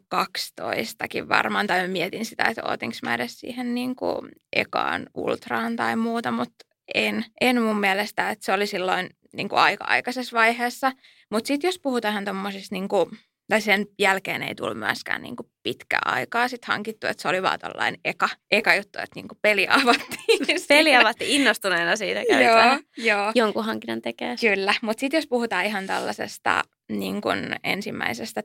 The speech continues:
Speaker 1: tarvikehankinnasta, niin se oli se semmonen unipesä, öö, jonka tilasin sitten joskus noin puolen väl-, vähän ennen raskauden puolta väliä. Niin se oli ensimmäinen sellainen tarvikehankinta. Ja Mul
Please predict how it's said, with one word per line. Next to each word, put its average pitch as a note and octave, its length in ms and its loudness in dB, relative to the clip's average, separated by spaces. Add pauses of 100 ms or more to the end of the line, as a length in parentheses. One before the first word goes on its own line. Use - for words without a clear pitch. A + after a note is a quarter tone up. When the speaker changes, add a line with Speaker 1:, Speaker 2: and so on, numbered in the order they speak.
(160)
Speaker 1:
tarvikehankinnasta, - 1300 -4
niin - 340 -10
se A#3+ 220 -4
oli A#3+ 260 -2
se - 140 -16
semmonen F#3+ 420 -6
unipesä, G3 720 -2 (280)
öö, F3+ 380 2
jonka F#3 440 0 (380)
tilasin F#3+ 760 -2
sitten - 600 -6
joskus - 580 -6 (140)
noin F#3+ 360 2
puolen F3 480 2
väl-, - 160 -2
vähän C#4 260 0
ennen G#3 240 -2
raskauden - 580 -6
puolta - 480 -4
väliä. A#3 440 -2 (260)
Niin G#3 80 -6
se A#3+ 100 0
oli A3 160 2
ensimmäinen F#3+ 520 -4
sellainen G3+ 300 -2
tarvikehankinta. F#3+ 1400 -2 (340)
Ja G3 180 4 (420)
Mul A3+ 240 4